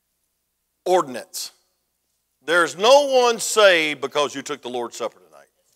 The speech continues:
Now, Catholics believe that with all their heart. They believe the bread actually turns in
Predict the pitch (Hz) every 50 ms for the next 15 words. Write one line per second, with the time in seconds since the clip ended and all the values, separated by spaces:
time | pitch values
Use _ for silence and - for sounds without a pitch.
0 | _ _ _ _ _ _ _ _ _ _ _ _ _ _ _ _ _ - 120 117
1 | - - 196 190 196 - 202 208 - 160 175 196 208 214 214 190 214 226 208 196
2 | 202 214 214 226 226 196 220 233 247 240 202 - _ _ _ _ _ _ _ _
3 | _ _ _ - 147 156 165 185 185 156 156 147 135 151 175 180 196 220 220 185
4 | - 185 190 214 202 - 202 214 202 - - 196 196 190 175 156 185 190 196 202
5 | 208 190